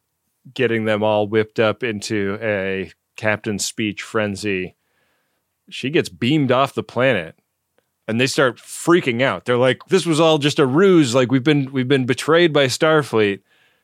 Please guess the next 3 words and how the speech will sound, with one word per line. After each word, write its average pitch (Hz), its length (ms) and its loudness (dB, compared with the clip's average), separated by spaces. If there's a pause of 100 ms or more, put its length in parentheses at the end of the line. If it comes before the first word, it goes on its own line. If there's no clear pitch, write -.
(180)
And 101 420 -2 (580)
Ma'ach, 123 520 0 (220)
who, 104 460 -2